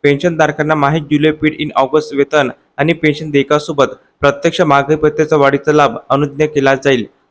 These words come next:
तर अशा प्रकारे राज्य सरकारी कर्मचारी केंद्रीय सरकारी कर्मचाऱ्यांप्रमाणे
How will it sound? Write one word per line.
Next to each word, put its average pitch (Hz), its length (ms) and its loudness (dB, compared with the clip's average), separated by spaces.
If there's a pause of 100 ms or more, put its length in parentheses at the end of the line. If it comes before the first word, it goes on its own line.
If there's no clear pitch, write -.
(100)
तर 160 80 2
अशा 151 220 0
प्रकारे 165 200 0
राज्य 147 160 2
सरकारी 151 340 0
कर्मचारी 147 640 0 (340)
केंद्रीय 143 280 2
सरकारी 156 340 0
कर्मचाऱ्यांप्रमाणे 143 1000 0